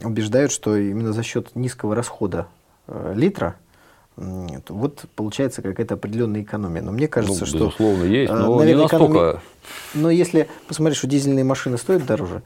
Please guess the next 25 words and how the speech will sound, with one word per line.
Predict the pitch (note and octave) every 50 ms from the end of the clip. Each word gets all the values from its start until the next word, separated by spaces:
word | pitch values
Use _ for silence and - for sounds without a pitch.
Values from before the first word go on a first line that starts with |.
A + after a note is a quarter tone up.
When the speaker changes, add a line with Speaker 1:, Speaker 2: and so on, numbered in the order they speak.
| - - _ _ -
Speaker 1:
мне | B2 B2+
кажется, | B2+ C3 A#2+ - -
что | A#2
там | G#2 - A#2+ A2 G2+ G2+ - F2 - - - - -
то | - C#3+
на | C3+ B2 A2+
то | - - B2 A#2+
и | A2 G#2 G2+ G2+ G2+ G2+ G#2
будет. | G2+ G2+ F#2+ E2+ - -
Вообще, | C#3+ D#3+ - A3 D#3 A2 E2 D#2 D2+ -
капиталисты | - C#3+ C#3+ D#3 E3+ F3 D#3 - - F#3+
хитрые, | - - G#3+ G#3 - - G2+ F#2+ F#2+
они | G2 B2 C#3+ D3
ничего | D3 C3 - - E3 E3 E3 - - - - -
дёшево | - C3 C3 E3 F#3 F3+ - C3 A2+
и | A2+
бесплатно | G#2+ A2 A2 - - E3 E3 E3 -
никогда | B2 B2+ B2 - B2 C3+ D3 C3
не | B2+ B2
дают. | A#2 A#2+ A2 F#2+ F2 F2+ -
То | G2+
есть, | G2+ -
если | C#3 C#3+ C#3+ - C#3+
у | C#3+ D3
вас | C#3+ D3 C#3+ - -